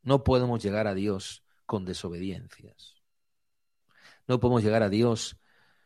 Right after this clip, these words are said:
con cuarenta años de desierto, habiendo obviado, habiendo dejado a un lado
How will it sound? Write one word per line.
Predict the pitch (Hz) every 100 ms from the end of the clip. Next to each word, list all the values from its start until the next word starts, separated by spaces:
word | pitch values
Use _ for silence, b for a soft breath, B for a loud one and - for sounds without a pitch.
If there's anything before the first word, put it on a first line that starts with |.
| _ _ _ _ _ _ _ _ _
con | - 104
cuarenta | 113 113 120 117 120
años | 120 110
de | 101
desierto, | 92 - 120 98 90 90 78 - _ _
habiendo | 98 95 104 110 107 107 104 - _ _ _ _
obviado, | 110 95 87 123 120 95 87 - _ _ _ _ _
habiendo | 98 104 110 107
dejado | 101 113
a | 113
un | 107
lado | 101 92 87 -